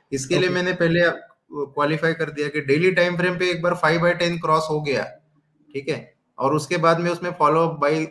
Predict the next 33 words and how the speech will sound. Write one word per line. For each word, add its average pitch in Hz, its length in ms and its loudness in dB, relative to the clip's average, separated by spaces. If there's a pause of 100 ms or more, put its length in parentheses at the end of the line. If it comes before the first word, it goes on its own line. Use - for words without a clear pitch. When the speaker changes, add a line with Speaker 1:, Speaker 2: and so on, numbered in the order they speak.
Speaker 1:
बाय 139 180 0
दिखी, 135 440 -6
buying 139 320 -2
दिखी, 127 320 -8
मतलब 156 320 -8
कि 175 60 -4
उसमें 170 280 -6
daily 151 260 -2
trend 156 240 -4
establish 151 500 -4
हो 147 80 -4
गया। 151 160 -4
वो 151 120 -2
कब 151 280 -10
तक 165 120 -6
चलेगा? 156 360 -4
तो 160 140 -2
on 156 280 2
average 156 320 0
four 143 260 -2 (120)
to 185 120 -6 (400)
ten 135 200 0
weeks, 117 180 -8
मतलब 127 240 -6
बीस 143 320 -4
से 156 80 -6
पचास 139 320 -4
दिन 131 240 -4
तक 127 140 -4
वो 135 120 0
trend 131 420 -6
चलता - 400 -16
है। - 80 -20